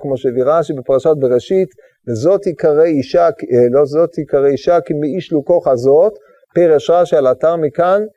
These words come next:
שהתורה נבראה בלשון הקודש, או העולם נברא בלשון הקודש, ההנחה הזאת המהר"ל מקבל אותה כדבר מובן מאליו. אם כן, שפה, לשון ארמית איננה שייכת לסוג הזה,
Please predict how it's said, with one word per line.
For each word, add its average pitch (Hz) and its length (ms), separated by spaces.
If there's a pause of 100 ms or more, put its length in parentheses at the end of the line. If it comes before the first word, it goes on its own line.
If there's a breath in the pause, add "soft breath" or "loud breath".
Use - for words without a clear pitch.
(180)
שהתורה 139 760
נבראה 135 520
בלשון 139 380
הקודש, 117 560
או 120 40
העולם 127 380
נברא 147 280
בלשון 147 300
הקודש, 175 540 (320)
ההנחה 160 380
הזאת 175 260
המהר"ל 147 420
מקבל 143 380
אותה 139 200
כדבר 123 380
מובן 127 460
מאליו. 127 520 (500)
אם 139 160
כן, 233 300 (280)
שפה, 160 360
לשון 208 420
ארמית 220 440
איננה 220 380
שייכת 214 680
לסוג 185 480
הזה, 143 480